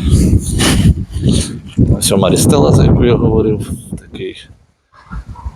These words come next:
ну, дуже такий комплекс крутий, як говорять в народі. Ну, дороговатий, звісно, він по номерах,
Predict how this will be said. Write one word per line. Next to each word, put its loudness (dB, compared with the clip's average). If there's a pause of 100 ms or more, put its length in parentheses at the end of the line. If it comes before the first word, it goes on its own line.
(580)
ну, 2
дуже 0 (760)
такий -12 (640)
комплекс 0 (1080)
крутий, -2
як 0
говорять -2
в -6
народі. -2 (1300)
Ну, -2
дороговатий, 2
звісно, -2
він -6 (1120)
по -2
номерах, 0